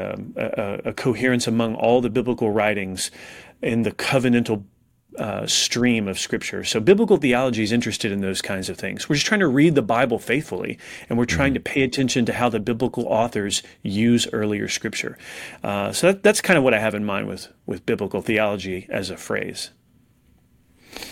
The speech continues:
Speaker 2: Yeah, that's good. And, and I wanted you to talk about it because I know that you mean something specific about, you know, this frames the way that you're approaching the work you're doing,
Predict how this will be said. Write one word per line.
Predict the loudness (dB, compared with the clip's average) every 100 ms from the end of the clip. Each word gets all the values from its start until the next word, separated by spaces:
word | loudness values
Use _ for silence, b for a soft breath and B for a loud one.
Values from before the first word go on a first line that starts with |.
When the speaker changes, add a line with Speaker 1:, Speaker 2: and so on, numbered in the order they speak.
| B B
Speaker 2:
Yeah, | 4 4
that's | 4 4
good. | 4 4 -2 0
And, | 2 4 2 0 -6 -6
and | 0 2 4 4
I | 4
wanted | 4 4
you | 4
to | 4 2 -4 -2
talk | 4 4
about | 6 4
it | 4
because | 0 2 2 0 -8 -14 _
I | 2
know | 6 6
that | 4
you | 4 4
mean | 4 2
something | 0 -2 -2
specific | -4 0 -2 0 -2
about, | -2 0 0 -4 b b b -4
you | 0
know, |
this | 2 0
frames | 0 0 2 2
the | 2
way | 0
that | 0 -2
you're | 0 0 -2 -4
approaching | -2 0 0 0 -2 -2 -2
the | -2
work | 2 0 0
you're | -2
doing, | 0 0 0 -2 -2